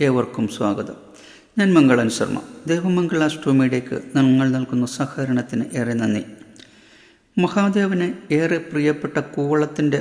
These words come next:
മഹാത്മ്യത്തെക്കുറിച്ചാണ് പറയുന്നത്. ഇതേക്കുറിച്ച് പലർക്കും അറിയാമായിരിക്കും. അറിയാത്തവരുടെ അറിവിലേക്കായാണ് കൂവളത്തെക്കുറിച്ചുള്ള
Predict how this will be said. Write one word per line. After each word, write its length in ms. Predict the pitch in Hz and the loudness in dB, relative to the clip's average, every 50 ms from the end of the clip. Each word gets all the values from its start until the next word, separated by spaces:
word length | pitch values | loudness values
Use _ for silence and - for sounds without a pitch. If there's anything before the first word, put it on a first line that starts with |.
| - - | -2 -2
മഹാത്മ്യത്തെക്കുറിച്ചാണ് 1120 | 143 127 - - 139 135 131 - 135 135 - 143 131 - 139 127 127 - - 127 127 123 123 | -2 -2 -2 -2 -4 -2 0 -2 -2 -2 -2 -4 -4 -4 -4 -4 -4 -2 -2 -2 -2 -2 -2
പറയുന്നത്. 440 | 135 120 117 113 113 117 104 98 - - - - - - - - - - - - - - _ _ _ _ _ - | -2 -2 0 0 -2 -2 -2 -4 -4 -6 -10 -20 -20 -20 -20 -20 -20 -20 -20 -20 -20 -20 _ _ _ _ _ -2
ഇതേക്കുറിച്ച് 460 | - 202 202 202 - 208 202 196 - 196 | 2 2 2 4 4 2 0 0 0 -2
പലർക്കും 480 | - 185 175 175 170 170 - 180 170 | 0 0 0 0 -2 -2 -2 0 0
അറിയാമായിരിക്കും. 720 | 156 147 151 147 147 147 143 131 127 127 - - - - - - - - | 2 2 2 2 4 4 2 2 2 0 -2 -4 -6 -6 -6 -8 -8 -6
അറിയാത്തവരുടെ 760 | 143 131 131 131 131 131 131 - 143 135 135 143 131 - - - - | -4 -2 0 0 -2 -2 -4 -4 -4 -2 -2 -2 -2 -4 -6 -6 -4
അറിവിലേക്കായാണ് 800 | 165 151 147 139 139 135 131 131 131 - - 131 127 127 131 160 - | -2 0 0 2 2 2 0 -2 -2 -2 0 0 2 2 0 -2 -4
കൂവളത്തെക്കുറിച്ചുള്ള 920 | - - 156 151 135 131 127 - 143 131 - 143 127 127 - - 131 123 | -4 -2 0 0 0 0 -2 -4 -6 -6 -4 -4 -6 -6 -4 -4 -6 -4